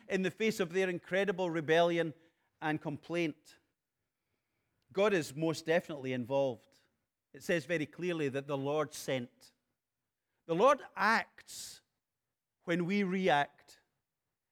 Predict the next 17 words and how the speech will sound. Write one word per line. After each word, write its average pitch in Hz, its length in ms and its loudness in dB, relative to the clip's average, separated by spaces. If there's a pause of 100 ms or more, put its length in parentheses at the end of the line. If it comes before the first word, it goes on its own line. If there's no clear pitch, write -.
(140)
He 208 200 -4
acts 240 420 2
in 240 120 -2
our 202 160 2
lives 190 440 0
in 175 260 -2
ways 202 440 2
that 180 360 0 (460)
perhaps 180 480 -2
we 190 160 -2
do 175 180 -4
not 170 220 -2
see 185 300 -8
because 151 420 -4
we 156 140 -4
are 147 120 0
so 196 540 -2